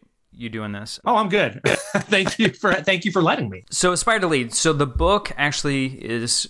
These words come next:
Speaker 1: from the podcast. Honestly, the podcast was my avenue to help aspiring leaders,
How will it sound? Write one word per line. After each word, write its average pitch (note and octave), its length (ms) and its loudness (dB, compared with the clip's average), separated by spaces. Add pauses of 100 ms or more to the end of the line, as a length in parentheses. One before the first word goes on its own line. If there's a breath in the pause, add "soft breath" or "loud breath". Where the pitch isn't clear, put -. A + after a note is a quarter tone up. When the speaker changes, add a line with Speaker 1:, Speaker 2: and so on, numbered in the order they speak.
(100)
Speaker 1:
from A#2+ 540 0
the A#2 60 -2
podcast. G#2 640 0
Honestly, A2+ 600 0
the B2 100 0
podcast B2 540 0
was A#2 320 -2 (320 loud breath)
my A#2+ 200 2
avenue A2+ 440 2
to A2 420 -2
help A2+ 340 2
aspiring A2 440 0
leaders, G#2 500 -2